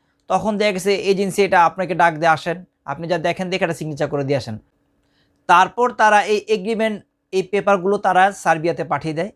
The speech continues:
সার্বিয়ার যে আপনার কোম্পানি বস, তারা কি করে, একজন ভালো একজন উকিল লয়ার দিয়ে, আহ, এগুলো গভর্নমেন্টভাবে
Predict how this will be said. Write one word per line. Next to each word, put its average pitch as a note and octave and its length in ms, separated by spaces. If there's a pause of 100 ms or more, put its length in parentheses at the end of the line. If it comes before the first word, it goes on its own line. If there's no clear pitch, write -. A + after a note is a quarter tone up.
(320)
সার্বিয়ার G3 880
যে G3 160
আপনার F#3 260
কোম্পানি F#3+ 400
বস, F3 420
তারা F3+ 220
কি F3+ 160
করে, G3 200
একজন F3+ 180
ভালো D#3 240
একজন F3+ 220
উকিল F3+ 280
লয়ার E3+ 320
দিয়ে, G3+ 240 (340)
আহ, D3 180
এগুলো F#3+ 400
গভর্নমেন্টভাবে E3+ 760